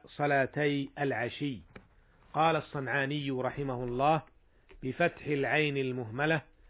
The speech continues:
وكسر الشين المعجمة وتشديد الياء، والمراد بالعشي ما بين زوال الشمس إلى غروبها، فيحتمل أن تكون صلاة الظهر أو صلاة العصر،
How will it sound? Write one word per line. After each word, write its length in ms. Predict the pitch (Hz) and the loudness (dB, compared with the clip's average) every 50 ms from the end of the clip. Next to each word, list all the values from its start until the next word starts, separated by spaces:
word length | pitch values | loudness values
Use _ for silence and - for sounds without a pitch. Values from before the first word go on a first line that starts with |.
| - - - _ _ | -20 -20 -20 _ _
وكسر 480 | 123 117 - - 170 165 - - 156 139 | -10 -8 0 0 0 0 0 -2 -4 -4
الشين 420 | 127 - - - 147 156 151 143 | -4 -6 -6 -2 0 0 0 0
المعجمة 720 | 135 131 127 123 123 110 98 104 110 143 151 170 170 147 - _ _ _ _ _ _ _ _ - | 0 -2 -2 -2 -4 -6 -6 -4 -2 0 2 2 0 0 -2 _ _ _ _ _ _ _ _ -8
وتشديد 600 | 135 123 - 147 120 - - 123 151 151 143 127 | -8 -2 -2 -2 -2 -2 -2 2 2 2 4 2
الياء، 440 | 131 123 123 123 131 135 123 - - _ _ _ _ _ _ _ _ _ _ - | 0 0 0 2 2 2 2 0 -6 _ _ _ _ _ _ _ _ _ _ -6
والمراد 680 | 127 139 147 147 139 135 135 135 139 151 156 156 139 147 | -2 0 0 0 0 0 0 2 4 4 4 4 4 2
بالعشي 760 | 139 127 131 127 123 113 123 127 117 - 143 160 165 175 185 - _ _ _ _ _ _ _ _ - | 0 0 2 0 2 2 0 0 0 0 0 0 0 0 -4 -10 _ _ _ _ _ _ _ _ -10
ما 340 | 127 131 143 147 143 139 131 | -6 -2 0 2 2 0 2
بين 440 | 127 156 170 170 160 160 156 135 | 0 0 0 2 2 0 0 0
زوال 400 | 131 143 143 147 143 143 139 135 | 0 0 2 4 4 4 4 2
الشمس 460 | 131 123 - - 151 151 156 143 - 143 | 0 -2 -4 -4 -2 -2 -2 -2 -4 -4
إلى 360 | 139 139 131 143 139 135 131 | -4 -2 0 0 2 2 2
غروبها، 640 | 120 123 127 120 120 117 110 135 127 120 113 92 - - _ _ _ _ _ _ _ _ _ _ | 2 0 0 0 0 0 0 0 0 -2 -2 -6 -10 -14 _ _ _ _ _ _ _ _ _ _
فيحتمل 680 | - 123 120 113 - - - 151 156 165 170 180 190 196 _ _ _ _ _ _ _ _ - | -4 -4 -4 -4 -4 -2 -2 2 2 4 2 2 0 -4 _ _ _ _ _ _ _ _ -8
أن 180 | 135 143 143 127 | -6 -6 -4 -2
تكون 540 | 143 139 - - 165 170 170 160 160 151 | -2 -2 -2 -2 -2 -2 0 2 2 0
صلاة 460 | - - 143 139 139 147 151 147 143 - - | 0 2 0 2 4 6 6 6 4 4 0
الظهر 460 | 135 117 113 113 151 160 175 185 175 - _ _ _ _ _ _ _ _ - | -4 -6 -2 0 2 2 2 0 -2 -4 _ _ _ _ _ _ _ _ -2
أو 200 | 135 156 165 156 | 2 2 2 2
صلاة 360 | - - 135 135 139 131 123 - 127 | 2 0 2 2 2 2 0 0 -4
العصر، 480 | 117 117 113 131 135 - - - - | -4 0 0 0 0 0 -6 -14 -20